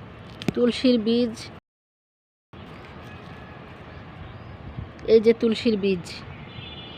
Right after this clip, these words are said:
তুলসীর বীজ হয়েছে এবং এই তুলসীর বীজ থেকে হয়, বীজ পড়ে পড়ে অনেক বেশি পরিমাণে চারা হয়ে যায়।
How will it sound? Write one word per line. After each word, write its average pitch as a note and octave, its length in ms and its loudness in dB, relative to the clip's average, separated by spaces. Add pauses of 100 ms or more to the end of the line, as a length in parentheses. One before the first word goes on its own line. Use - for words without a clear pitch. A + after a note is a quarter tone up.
(460)
তুলসীর - 460 2
বীজ A#3+ 300 4 (300)
হয়েছে A3 500 6 (220)
এবং A3 280 6
এই A3 160 10
তুলসীর A3+ 460 2
বীজ G#3+ 240 0 (120)
থেকে B3 280 0 (1120)
হয়, A3+ 240 4 (380)
বীজ G#3+ 200 -2 (100)
পড়ে G#3+ 240 4
পড়ে G#3+ 300 2
অনেক G#3+ 300 0 (100)
বেশি G#3 220 -4
পরিমাণে G3 560 -2
চারা F3+ 260 0
হয়ে G3+ 220 -4
যায়। G#3 280 0